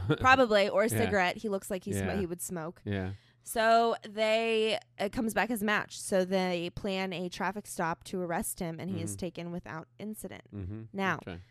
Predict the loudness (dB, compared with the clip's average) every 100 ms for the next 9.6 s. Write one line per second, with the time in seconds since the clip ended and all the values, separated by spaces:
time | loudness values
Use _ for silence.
0 | _ _ _ -6 -2 0 2 0 0 -4
1 | -2 0 0 -2 -2 0 2 4 4 0
2 | -4 -4 -4 -2 -4 -4 -2 0 0 -2
3 | -2 -4 -6 2 4 2 -2 -4 -2 -4
4 | -4 -6 -4 -4 -6 -8 -20 -20 -20 _
5 | -10 -4 -2 -2 -2 -2 -2 -4 -4 -6
6 | -6 -8 -10 -10 -10 -2 2 2 2 -2
7 | 0 4 6 8 6 6 0 -2 0 0
8 | 0 0 2 2 2 0 0 0 0 0
9 | 0 2 2 2 0